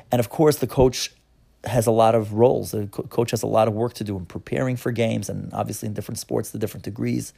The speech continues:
But what always struck me about basketball coaches is that they stand there on the sidelines and all they do is encourage the players to play. And these players are, are, are pretty motivated to begin with because you can't be in the N B A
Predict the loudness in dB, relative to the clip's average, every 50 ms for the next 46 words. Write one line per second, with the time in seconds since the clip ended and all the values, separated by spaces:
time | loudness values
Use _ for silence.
0 | _ _ _ _ _ _ _ _ _ _ _ _ _ _ _ 6 6 6 6 4
1 | 2 2 4 4 4 4 4 2 2 0 0 2 0 2 2 0 0 2 2 2
2 | 2 0 0 0 2 2 2 0 -2 -6 -8 -6 -8 -8 -8 -8 -8 -8 -6 -6
3 | -8 -8 -8 -10 -12 -16 _ -20 -20 -20 _ _ _ -6 -4 -4 -4 -4 -4 -4
4 | -4 -2 0 2 2 2 2 2 2 2 0 0 0 0 2 2 2 2 2 0
5 | -2 -4 -4 -8 -8 -6 -4 -2 -2 0 0 -2 -2 -2 -4 -4 -4 -6 -8 -10
6 | -10 -8 -6 -4 -4 -4 -6 -6 -10 -12 _ _ _ _ -12 -10 -10 -6 -4 -4
7 | -4 -4 -6 -8 -8 -10 -10 -6 -6 -4 -4 -6 -8 -12 -16 -20 -10 0 4 4
8 | 4 4 4 0 -2 0 2 4 4 6 6 4 4 4 4 4 4 4 4 4
9 | 0 _ -2 2 2 2 4 4 2 4 6 6 8 6 6 6 4 4 2 2
10 | 2 0 -2 -2 -4 -2 0 2 2 2 0 -2 -6 -6 -6 -4 -4 -4 -6 -8
11 | -6 0 2 2 2 2 2 0 0 0 0 0 -2 -4 -4 -4 -4 -4 -4 -4
12 | -4 -4 -6